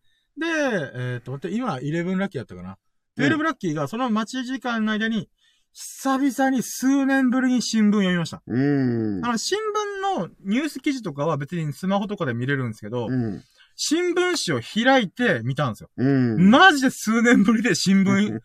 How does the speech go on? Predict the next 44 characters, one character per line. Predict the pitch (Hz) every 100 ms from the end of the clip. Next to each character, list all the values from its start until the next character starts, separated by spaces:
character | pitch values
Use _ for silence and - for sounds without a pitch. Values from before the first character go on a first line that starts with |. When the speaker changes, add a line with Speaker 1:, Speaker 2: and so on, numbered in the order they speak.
| _
Speaker 1:
読 | 180 202
ん |
だ | 180
な | 135
と | 123
思 | 107
っ |
て。 | 90 _
Speaker 2:
う | 117
ん。 | 127 127 123
Speaker 1:
も |
ち | 359
ろ |
ん | 294
新 | - 349 349
聞 | 359
は | 330
ね、 | 320 311 -
あ | 190
の | 196 196 190
ー、 | 185
な | 208
ん |
か、 | - - _ _ _ _ _
あ | 151
の、 | 139
な | 165
ん |
だ | 139
か、 | 110
こ | 131
の、 | 120 117
例 | 123
え |
ば | 156 -
絵 | 226
描 | 254
く | -
と | -
き |
と | -
か、 | - 123 92 _ -
Speaker 2:
う | 143
ん。 | 127